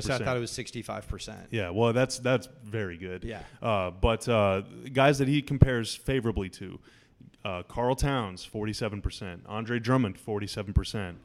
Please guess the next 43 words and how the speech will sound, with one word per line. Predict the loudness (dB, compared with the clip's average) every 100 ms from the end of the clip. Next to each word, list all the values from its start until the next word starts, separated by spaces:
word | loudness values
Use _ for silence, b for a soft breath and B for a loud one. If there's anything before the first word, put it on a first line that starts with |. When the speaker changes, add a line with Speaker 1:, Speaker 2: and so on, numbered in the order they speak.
| -2
Speaker 2:
Al | 2 4
Horford, | 4 2 0 -6
fifty-one | -4 -4 -2 0 0
percent. | -2 -8 -8 -2
Gobert, | 2 2 4 2
fifty-one | 2 -2 0 -2 0 0
percent, | -2 0 0 0
which | -4
is | -8
really, | -4 0 2
really | 4 2
Speaker 1:
He's |
Speaker 2:
high | 4
Speaker 1:
better | 4 4
Speaker 2:
for |
Speaker 1:
than | 2 0
Speaker 2:
Gobert. | 0 0
Speaker 1:
Gobert? | 0 -2 -4 -4
Speaker 2:
Yeah, | -2 0
this | 0 -2 -2
year. | -4
Speaker 1:
Wow. | -4 -8 -8 -6
Speaker 2:
Small | 2 2
sample | 4 0 -2 -4
size. | -4
Speaker 1:
Yeah, | -4 -4
yeah, | -8 -10
yeah. | -4 4 4
Speaker 2:
Uh, |
in | 4
fact, | 4 2 4
the | 6
only | 8 8 6
player | 4 4 4 4
on | 2
the |
list | 2 2 2 0
that | -4
defends | -4 -4 -2 -2
more | -2 0 2
shots | 2 0 0
per | -2
game, | 0 -2 -2